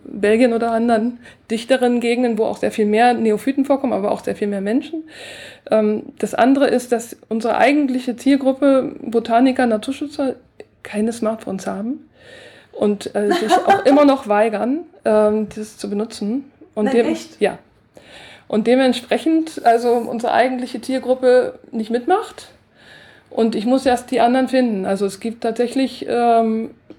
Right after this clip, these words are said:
Speaker 1: eher Leute aus dem Wasserwirtschaftsbereich, Förster oder Jäger oder so, die sagen, „Okay, das finde ich gut,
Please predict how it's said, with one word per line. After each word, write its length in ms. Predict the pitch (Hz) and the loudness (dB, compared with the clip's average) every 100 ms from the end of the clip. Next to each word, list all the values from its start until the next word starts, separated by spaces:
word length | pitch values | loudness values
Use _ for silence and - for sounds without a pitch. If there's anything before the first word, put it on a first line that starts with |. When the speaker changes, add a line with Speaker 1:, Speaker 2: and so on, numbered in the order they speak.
| - _ - - - - | -20 _ -20 -16 -16 -6
Speaker 1:
eher 340 | - 262 277 | 0 4 6
Leute 480 | 262 240 240 247 220 | 4 4 2 2 2
aus 140 | 220 - | -2 -4
dem 240 | 214 202 | -8 -6
Wasserwirtschaftsbereich, 1040 | 220 254 233 240 247 240 - 233 226 220 | -4 -2 -2 -2 -4 -6 -6 0 2 2
Förster 400 | 226 233 233 233 | 0 -6 -2 -2
oder 140 | 208 208 | 0 -2
Jäger 420 | 208 233 240 220 | 0 2 4 2
oder 160 | 214 214 | 0 -2
so, 140 | 220 | -2
die 160 | 214 208 | -4 -2
sagen, 280 | 214 208 208 | 0 0 -2
„Okay, 420 | - 240 269 262 - - | -2 2 2 0 -8 -8
das 160 | 226 214 | -6 -2
finde 160 | 233 226 | 0 0
ich 140 | - | 0
gut, 300 | 254 302 | 0 0